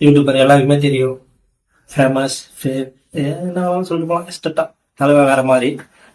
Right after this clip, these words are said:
ஆஹ், அது இல்லாம ஃபுட் சஃபாரி YouTube சேனல்ல சுப்பன் சொல்லிட்டு அவரும் இதுல இவங்கெல்லாம் காமெடியா பண்ணியிருக்காங்க. அது இல்லாம பாண்டிச்சேரி ஆர்டிஸ்ட் மட்டும் ஒரு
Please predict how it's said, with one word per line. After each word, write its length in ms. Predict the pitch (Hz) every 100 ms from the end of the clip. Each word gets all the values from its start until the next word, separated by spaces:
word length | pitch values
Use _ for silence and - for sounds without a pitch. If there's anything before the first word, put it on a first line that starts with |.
| -
ஆஹ், 420 | 139 139 135 135
அது 160 | 131 143
இல்லாம 280 | 143 143 147 143 135 127 120 _ _ _ _ _ _ _ _ _ -
ஃபுட் 280 | 190 185 -
சஃபாரி 400 | 185 - 135 131 123 120 117 - _ _ _ _ _
YouTube 260 | 147 156 117
சேனல்ல 400 | 135 123 120 127 123 120 117 - _ _ -
சுப்பன் 360 | 165 160 180
சொல்லிட்டு 340 | 143 131 123 - _ _ _ _ -
அவரும் 320 | 147 156 147
இதுல 180 | 123 123 120 117 - _ _ _
இவங்கெல்லாம் 320 | 135 135 139 123
காமெடியா 340 | 139 131 127 123
பண்ணியிருக்காங்க. 600 | 120 - - - 117 143 185 _ _ _ _ -
அது 120 | 147
இல்லாம 260 | 139 147 180
பாண்டிச்சேரி 440 | 151 170 170 139
ஆர்டிஸ்ட் 380 | 131 131 123 131
மட்டும் 360 | 131 123 147 135
ஒரு 200 | 131 123